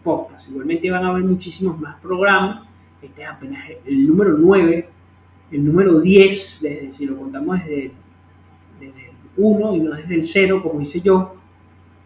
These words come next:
pero esto es algo importante, que veamos siempre el largo plazo. Recuerda que este podcast también es tuyo, así que me interesa saber qué opinas de estos programas,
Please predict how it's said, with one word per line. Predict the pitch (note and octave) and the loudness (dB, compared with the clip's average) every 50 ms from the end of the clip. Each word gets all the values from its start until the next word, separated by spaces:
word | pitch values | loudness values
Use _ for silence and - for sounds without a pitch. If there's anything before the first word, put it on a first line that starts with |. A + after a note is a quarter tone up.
| _ _ _ _ _ _ _ _ _ _ _ _ | _ _ _ _ _ _ _ _ _ _ _ _
pero | - E3 E3 E3 E3 D#3+ D#3+ D#3+ D#3 - - - _ _ _ _ _ _ _ _ _ _ _ _ - - - _ _ _ | -2 0 2 4 4 4 4 2 0 -6 -12 -16 _ _ _ _ _ _ _ _ _ _ _ _ -20 -20 -20 _ _ _
esto | - F3 - - - G3+ | -10 -10 -8 -6 -4 -4
es | F#3 | -2
algo | F#3+ G3+ F#3+ G3 F#3+ F#3+ - - | -2 -2 0 0 0 -2 -4 -4
importante, | - G#3 G3+ F#3+ E3 - - C#3+ - - - - - - - - | -2 0 0 0 0 -2 -6 -12 -16 -18 -20 -20 -20 -20 -20 -20
que | - C#3 | -12 -8
veamos | C#3 D3+ E3 F#3 G#3 A3 A3 - | -4 0 0 2 2 0 -2 -4
siempre | - A#3+ A#3+ A#3+ A#3 A3+ A#3 A3+ G#3+ | -4 -4 -4 -2 -2 -2 -4 -2 -2
el | G3 E3 | -2 -2
largo | D3+ C#3+ C#3+ D3+ D3+ C#3+ | -2 -4 -8 -10 -12 -12
plazo. | - - G#2+ - - - - _ _ _ _ _ _ _ _ _ _ _ _ _ _ _ _ | -12 -16 -20 -20 -20 -20 -20 _ _ _ _ _ _ _ _ _ _ _ _ _ _ _ _
Recuerda | - E3 D#3+ A3+ C4+ C#4 C#4+ C#4+ C4+ | -8 -4 0 2 2 2 2 2 0
que | - G#3 | 0 -2
este | F#3 - A3 | -2 -2 -4
podcast | G#3+ - - A#3 A#3 A#3 A#3 A3+ - - | -4 0 0 0 0 0 -2 -4 -6 -6
también | E3+ D#3+ D#3+ D#3 F3 | -6 -4 -4 -4 -4
es | F3 - - | -6 -8 -4
tuyo, | - G#3+ A3+ A3+ A3 A3 G#3 | -2 0 0 2 0 0 -2
así | - - F3 | -2 -4 -6
que | E3 F#3+ F#3+ | -4 -2 0
me | G#3 G#3+ G3+ | 2 2 4
interesa | F#3+ F#3 E3 - E3 E3 E3 F#3 F#3+ F#3+ - - - - - - _ - _ _ _ _ _ _ | 4 2 2 2 2 4 4 4 4 4 2 -4 -12 -18 -20 -20 _ -20 _ _ _ _ _ _
saber | - C#3 C3+ C#3 C#3+ D3+ - - - - | -10 -6 -4 -4 -4 -4 -8 -12 -2 2
qué | - G3+ | 2 4
opinas | G3 G3+ G3+ G#3 G3+ G3 G3+ F#3+ F3+ E3+ | 4 4 2 0 0 2 0 0 -2 -4
de | D#3 D3 D3 | -4 -4 -6
estos | D3 - - E3+ - | -6 -10 -14 -18 -18
programas, | - - D3+ D#3+ - G#3+ G#3+ G3+ - - - | -20 -14 -4 0 0 0 0 0 -4 -8 -12